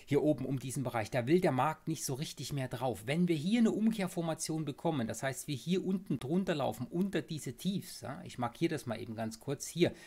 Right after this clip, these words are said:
Also wenn wir hier unten drunter laufen, dieser Bereich, dann haben wir hier eine Umkehrformation, ähnlich wie wir das hier drüben gehabt haben, dann trendet die Stunde wieder nach unten und dann können wir schick die Stunde hier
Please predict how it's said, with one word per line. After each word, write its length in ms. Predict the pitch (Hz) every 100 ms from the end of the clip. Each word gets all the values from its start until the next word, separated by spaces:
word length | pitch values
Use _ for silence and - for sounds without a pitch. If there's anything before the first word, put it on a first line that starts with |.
| - -
Also 240 | 135 117
wenn 160 | 127 131
wir 80 |
hier 340 | 120 160 190 151
unten 280 | 165 - 135
drunter 320 | 135 151 139
laufen, 280 | 110 110 107
dieser 280 | 151 165 170
Bereich, 400 | 135 123 110 - - - - -
dann 160 | 127
haben 140 | 175 175
wir 40 |
hier 120 | 165
eine 80 | 160
Umkehrformation, 1040 | 190 226 208 151 135 113 107 - 120 160 -
ähnlich 380 | 151 202 180 170
wie 80 |
wir 80 | 160
das 120 | 151
hier 100 | 156
drüben 320 | - 185 202 151
gehabt 320 | 117 113 151
haben, 100 | 143
dann 160 | 127
trendet 380 | - 147 185 185
die 60 | 165
Stunde 360 | - 180 180
wieder 180 | 151 147
nach 140 | 135 -
unten 400 | 170 208 - 135
und 160 | 113
dann 140 | 123 -
können 160 | 127
wir 80 | 117
schick 260 | - 139 -
die 100 | 120
Stunde 360 | - 131 127
hier 240 | 107 113